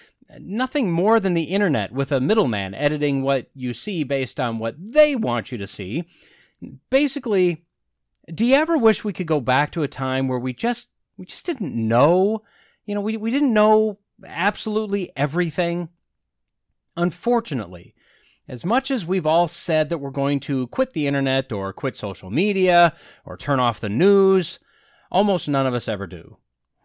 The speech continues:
As a result, we find on websites like N D T V dot com headline, "Costa two, all you need to know about Russian bat virus that could infect humans." <laughs> Uh,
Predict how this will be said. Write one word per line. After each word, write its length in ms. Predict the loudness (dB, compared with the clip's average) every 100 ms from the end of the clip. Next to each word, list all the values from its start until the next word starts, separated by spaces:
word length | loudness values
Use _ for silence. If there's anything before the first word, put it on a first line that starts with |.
| -10
As 240 | -4 0
a 60 | 2
result, 540 | 2 4 4 4 0
we 140 | -2 -4
find 440 | -2 -2 0 0
on 220 | 0 0
websites 600 | 2 0 0 -4 -4 -4
like 260 | -4 -4 -4
N 280 | -4 -2 0
D 200 | -2 -4
T 280 | -4 -4 -2
V 200 | -4 0
dot 280 | 0 0
com 380 | 0 0 2 0
headline, 680 | 0 0 2 0 2 0 -2 -8 -20 -20 _ _
"Costa 460 | 4 4 4 0 -2
two, 680 | 0 2 2 2 -2 -8 _ _ 2
all 280 | 6 8
you 160 | 6 2
need 240 | 0 -2
to 120 | 0 2
know 440 | 4 6 6 4
about 500 | 2 4 6 4 2
Russian 520 | 2 2 2 -2 0
bat 260 | 2 0 0
virus 560 | 0 2 4 2 0
that 320 | -6 -2 -2 0
could 160 | -2
infect 420 | 0 -2 -2 -4
humans." 640 | -2 0 2 0 -4 -12 -16 _ _
<laughs> 80 | -10 -10 _ -20 -20 -20 _ _ _ _ _ _ _ _ -4
Uh, 720 | -2 0 -2 -4 -8 -12